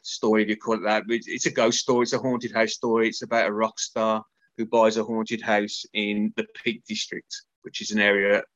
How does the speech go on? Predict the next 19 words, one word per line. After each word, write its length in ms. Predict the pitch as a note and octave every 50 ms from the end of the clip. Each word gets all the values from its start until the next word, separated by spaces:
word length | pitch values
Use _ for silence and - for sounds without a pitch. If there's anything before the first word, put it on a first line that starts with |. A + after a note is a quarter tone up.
| _ -
I 140 | G2 G2+ G2
love. 240 | F#2+ G2+ A#2 A#2 -
And 180 | A#2+ G#2 G#2 G#2
again, 360 | G2 F2+ A2+ B2+ C#3 F3+ G#3
not 160 | D#3+ - -
too 140 | - A2+ -
far 200 | - G#2 G2+ G2+
from 160 | - - -
Stoke, 280 | - - - A#2 A2 -
actually. 320 | - - - - - C#3+ E3 E3+ _ _ - - - - - - - -
Um, 460 | - A#2+ B2+ C3 B2+ B2+ B2+ B2 - - _ _ _ _ _ _ _ - - - -
but, 200 | A2+ A#2 A#2 A2+ - -
uh, 200 | A2+ A#2 A2+ A2+
that's 200 | A#2 A#2+ A#2+ -
called 300 | - - C3 A#2 A2+ - -
Things 380 | B2+ A#2+ A#2 A2+ A2+ A2 A2
They'll 240 | A#2 A2+ A2 A2 A2
Never 240 | A2 A2 G#2+ G#2 G#2
See. 340 | - - - G2+ F#2+ F#2+